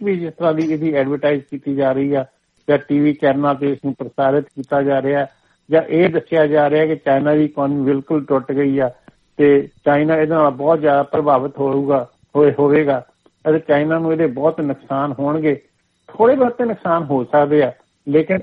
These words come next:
ਐਡੀ ਵੱਡੀ ਦੁਨੀਆ ਦੀ ਦੋ ਨੰਬਰ ਦੀ ਇਕਨੋਮੀ ਇੱਕ ਵਾਇਰਸ ਦੇ ਨਾਲ ਨਹੀਂ ਕਦੇ ਟੁੱਟਦੀ ਹੁੰਦੀ ਹੈ, ਅਮਨਦੀਪ। ਇਹਦੇ ਥੋੜ੍ਹੇ ਦਿਨਾਂ ਬਾਅਦ ਤੁਸੀਂ ਦੇਖੋਗੇ ਇਹ ਜਿਹੜਾ ਵਾਇਰਸ ਦਾ ਰੌਲਾ ਪਿਆ ਨਾ ਦੁਨੀਆ ਤੋਂ, ਇਹ ਅਲੋਪ ਹੋ ਜਾਣਾ। ਜੇ ਵੈਸਟਰਨ ਕੰਟਰੀਜ਼ ਵੀ ਆ, ਉਹਦੇ ਨਾਲ ਭਾਰਤ ਵਰਗੇ ਦੇਸ਼ ਵੀ ਕਈ ਵਾਰੀ ਰਲ ਜਾਂਦੇ ਆ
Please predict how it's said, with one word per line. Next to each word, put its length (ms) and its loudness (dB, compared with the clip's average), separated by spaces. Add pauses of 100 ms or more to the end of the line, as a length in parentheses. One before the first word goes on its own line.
(120)
ਐਡੀ 320 0
ਵੱਡੀ 260 0
ਦੁਨੀਆ 340 0
ਦੀ 120 0
ਦੋ 260 -2
ਨੰਬਰ 260 0
ਦੀ 160 2
ਇਕਨੋਮੀ 540 -2 (300)
ਇੱਕ 180 -4
ਵਾਇਰਸ 320 4 (140)
ਦੇ 200 4 (340)
ਨਾਲ 240 4
ਨਹੀਂ 100 0
ਕਦੇ 200 2
ਟੁੱਟਦੀ 400 -6
ਹੁੰਦੀ 220 -2
ਹੈ, 60 -2
ਅਮਨਦੀਪ। 320 -6
ਇਹਦੇ 200 -2 (480)
ਥੋੜ੍ਹੇ 240 4
ਦਿਨਾਂ 280 4
ਬਾਅਦ 200 4
ਤੁਸੀਂ 220 -6
ਦੇਖੋਗੇ 380 -6
ਇਹ 200 0
ਜਿਹੜਾ 160 4
ਵਾਇਰਸ 340 2
ਦਾ 80 0
ਰੌਲਾ 240 2
ਪਿਆ 220 -2
ਨਾ 100 -2
ਦੁਨੀਆ 320 -2
ਤੋਂ, 180 -2 (340)
ਇਹ 120 2
ਅਲੋਪ 480 2
ਹੋ 100 2
ਜਾਣਾ। 260 -4 (440)
ਜੇ 200 6
ਵੈਸਟਰਨ 360 0
ਕੰਟਰੀਜ਼ 540 0
ਵੀ 220 0
ਆ, 180 6
ਉਹਦੇ 280 0
ਨਾਲ 540 2
ਭਾਰਤ 280 2
ਵਰਗੇ 260 2
ਦੇਸ਼ 300 -2
ਵੀ 60 -2
ਕਈ 120 -4
ਵਾਰੀ 200 2
ਰਲ 200 4
ਜਾਂਦੇ 340 0
ਆ 60 -2